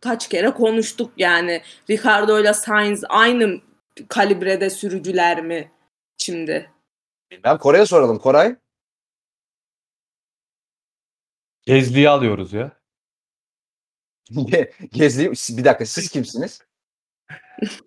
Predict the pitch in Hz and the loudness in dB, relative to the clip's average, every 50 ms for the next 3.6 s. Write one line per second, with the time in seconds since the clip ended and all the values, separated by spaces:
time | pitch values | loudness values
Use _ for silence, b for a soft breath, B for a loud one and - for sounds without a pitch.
0 | _ _ - 113 110 110 - - - 113 110 113 107 98 90 - - - - _ | _ _ -8 -6 -6 -6 -8 -8 -8 -4 -2 0 0 0 0 -4 -8 -12 -16 _
1 | _ _ _ _ _ _ _ _ _ _ - 220 226 233 226 196 202 240 254 262 | _ _ _ _ _ _ _ _ _ _ 0 4 4 4 4 2 2 2 4 4
2 | 247 214 247 214 247 247 233 226 226 220 - 233 233 220 226 226 220 196 196 196 | 4 2 2 2 2 4 4 4 2 2 2 0 0 0 0 2 2 2 4 4
3 | 190 185 180 185 185 185 - - - 190 185 196 185 | 2 2 2 0 -2 -4 -8 -14 -12 -12 -14 -14 -16